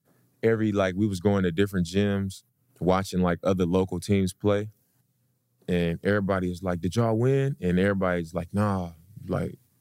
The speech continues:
Dame hit a game winner." And he took his jersey off. And then, <laughs> like, 'cause people was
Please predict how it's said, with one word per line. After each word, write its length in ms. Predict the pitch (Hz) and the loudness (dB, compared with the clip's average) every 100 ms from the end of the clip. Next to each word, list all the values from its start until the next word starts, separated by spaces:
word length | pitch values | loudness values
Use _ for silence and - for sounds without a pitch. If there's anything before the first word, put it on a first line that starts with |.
| 90 | 0
Dame 360 | 98 113 113 | 2 2 2
hit 100 | 110 | 0
a 40 | 101 | 0
game 320 | 104 117 113 | 0 0 2
winner." 340 | 135 123 101 101 - | 0 0 -2 -6 0
And 80 | 98 | 2
he 80 | |
took 200 | 101 123 | 4 0
his 160 | 113 101 | 0 0
jersey 380 | 127 135 117 110 | 2 2 0 0
off. 260 | 104 98 | 0 0
And 100 | 90 104 | 0 2
then, 180 | 117 - | 4 2
<laughs> 80 | - | 2
like, 300 | 101 90 87 _ _ _ _ | 0 0 -4 _ _ _ _
'cause 160 | - 98 | -4 0
people 260 | - 135 | 2 0
was 120 | 110 | 0